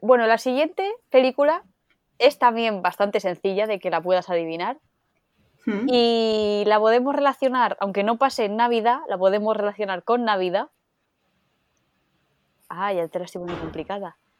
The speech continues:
Speaker 1: La podemos relacionar con Navidad. Y, bueno, es del dos mil once.
Speaker 2: Nah, ya está, ya lo
Speaker 1: ¿Vale?
Speaker 2: sé.
Speaker 1: Y podemos decir, y mi-,
Speaker 2: Creo.
Speaker 1: con Navidad, y podemos decir como si fuera Fanta de limón. <laughs> Sin ser Fanta de limón, obviamente.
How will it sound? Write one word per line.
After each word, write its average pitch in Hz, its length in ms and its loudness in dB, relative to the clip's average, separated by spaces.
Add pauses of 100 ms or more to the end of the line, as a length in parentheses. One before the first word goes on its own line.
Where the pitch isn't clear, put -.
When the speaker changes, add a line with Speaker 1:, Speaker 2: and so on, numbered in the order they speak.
(120)
Speaker 1:
La - 80 -20
podemos 202 260 0
relacionar 202 460 -6
con 226 160 -6
Navidad. 220 440 -6 (880)
Y, 196 760 -4
bueno, 190 220 0
es 233 140 0
del 294 140 4
dos 247 160 4
mil 226 180 -2
once. 156 420 -6 (720)
Speaker 2:
Nah, 165 320 0
ya 180 60 -2
está, 180 280 -6
ya 185 60 -6
lo 185 60 -2
Speaker 1:
¿Vale? 196 360 2
Speaker 2:
sé. - 220 -20 (120)
Speaker 1:
Y 262 180 0
podemos 233 440 2
decir, 233 480 2
y 226 180 0 (140)
mi-, 226 180 4 (100)
Speaker 2:
Creo. 202 340 8
Speaker 1:
con 254 140 6
Navidad, 277 460 6
y 285 80 -2
podemos 269 220 6
decir 277 160 2
como 285 120 0
si 269 80 2
fuera 269 180 0
Fanta 247 280 2
de 226 80 8
limón. 190 400 2 (400)
<laughs> 311 500 0 (640)
Sin 262 120 4
ser 233 180 4
Fanta 202 220 2
de 190 80 6
limón, 240 220 6
obviamente. 214 560 0